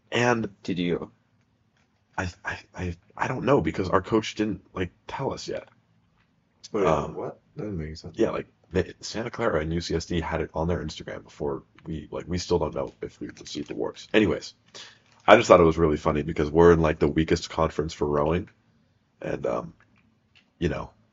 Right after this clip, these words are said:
Speaker 1: Santa Clara had ten people get awards for something. I guess it's good
Speaker 3: In,
Speaker 1: for
Speaker 3: in the
Speaker 1: resume.
Speaker 3: W C C.
Speaker 1: In the W C C.
Speaker 3: Okay, okay.
Speaker 1: Yeah, it's so funny.
Speaker 3: And there's only, like,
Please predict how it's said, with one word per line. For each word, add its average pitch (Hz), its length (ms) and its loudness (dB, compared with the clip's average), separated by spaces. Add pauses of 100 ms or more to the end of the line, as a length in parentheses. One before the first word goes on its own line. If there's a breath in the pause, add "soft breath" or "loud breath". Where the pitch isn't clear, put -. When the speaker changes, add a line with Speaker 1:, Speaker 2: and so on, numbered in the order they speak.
(200)
Speaker 1:
Santa 80 280 0
Clara 76 360 2
had 78 260 -6 (640)
ten 78 260 -4
people 82 340 0
get 76 280 -4
awards 80 520 2
for - 300 -2
something. 92 520 -2 (1000)
I 87 80 -4
guess 80 140 -2
it's 82 100 -4
good 135 180 2
Speaker 3:
In, 123 40 -6
Speaker 1:
for 80 60 0
Speaker 3:
in 78 60 6
the - 60 4
Speaker 1:
resume. 113 260 6
Speaker 3:
W 98 140 -2
C 92 160 -6
C. - 180 -8
Speaker 1:
In 95 100 0
the 101 80 2
W 92 280 6
C 82 140 -2
C. - 160 -8
Speaker 3:
Okay, 69 80 -6
okay. - 320 -10
Speaker 1:
Yeah, 80 140 -4 (280)
it's - 160 -14
so 98 180 2
funny. - 300 -12 (100)
Speaker 3:
And 110 160 0
there's 101 140 -2
only, 117 240 -2
like, 90 220 -4